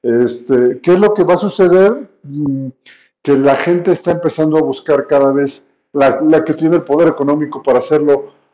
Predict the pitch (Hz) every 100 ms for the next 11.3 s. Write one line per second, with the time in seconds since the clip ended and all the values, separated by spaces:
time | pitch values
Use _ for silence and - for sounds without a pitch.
0 | - 127 127 123 135 131 139 165 196 196
1 | 190 147 156 160 165 - 160 156 135 156
2 | 160 156 151 147 151 185 190 - 175 170
3 | - 170 160 160 165 160 160 190 196 -
4 | _ _ _ - 127 127 117 - 165 151
5 | 127 127 120 - 135 135 123 113 120 -
6 | 135 139 - 147 139 143 131 127 - 131
7 | 131 123 156 156 143 - 113 123 151 160
8 | 175 190 190 - _ _ - 139 147 143
9 | 131 139 139 139 156 160 - 143 - -
10 | 151 147 156 139 135 143 117 127 139 143
11 | 147 147 143